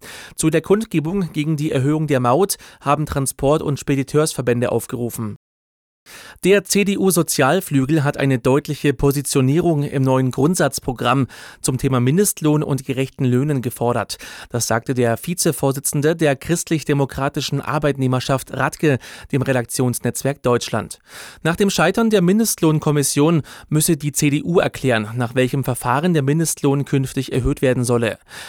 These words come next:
Außerdem forderte Radke, dass die C D U künftig empathischer bei dem Thema sein soll.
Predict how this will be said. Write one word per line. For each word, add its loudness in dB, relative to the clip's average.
Außerdem 2
forderte 0
Radke, -2
dass -2
die -4
C 0
D 0
U -2
künftig -2
empathischer -2
bei 0
dem 0
Thema 0
sein -2
soll. -2